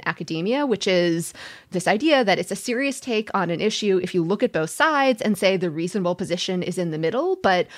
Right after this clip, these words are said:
you know, if the position on one side is utterly lawless and baseless, then you are effectively adopting a version of an argument that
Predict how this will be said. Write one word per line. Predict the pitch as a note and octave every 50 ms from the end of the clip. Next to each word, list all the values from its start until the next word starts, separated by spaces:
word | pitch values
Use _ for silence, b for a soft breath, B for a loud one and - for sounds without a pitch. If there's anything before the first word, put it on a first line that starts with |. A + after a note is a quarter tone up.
| B B B
you | B G#3+
know, | G3+ -
if | G3 F#3
the | A3+ F3+
position | B3+ B3 F#4+ F#4 E4+ - - C#4+ B3+
on | A#3+ A3+ G#3
one | G3 F#3+ F#3+
side | F#3 - A#3+ A#3+ B3 A#3+ A3
is | A3 - -
utterly | F3+ E3+ F#3 F#3 G3 G#3
lawless | G3 E3 D3+ D#3 D#3 D3 D#3+ F3 -
and | F3+ F3
baseless, | A3 E3+ D3+ - - G3 G3 - - -
then | - E3+ E3
you | D3+ E3+ F#3 F3+
are | F3+ F3 E3+
effectively | F3+ - E3 E3 - - D#3+ D3 E3 E3 D#3+ -
adopting | F3 - D3+ C#3+ D3 - D#3+ D#3+ D#3+ E3+ D#3+
a | - E3
version | D3+ - D#3 D#3+ - E3+ E3
of | D#3+ E3 E3+
an | G#3+ G#3+
argument | - D4 C#4 C4+ A#3 F#3 D#3 E3+ - - -
that | E3+ E3 D#3+ -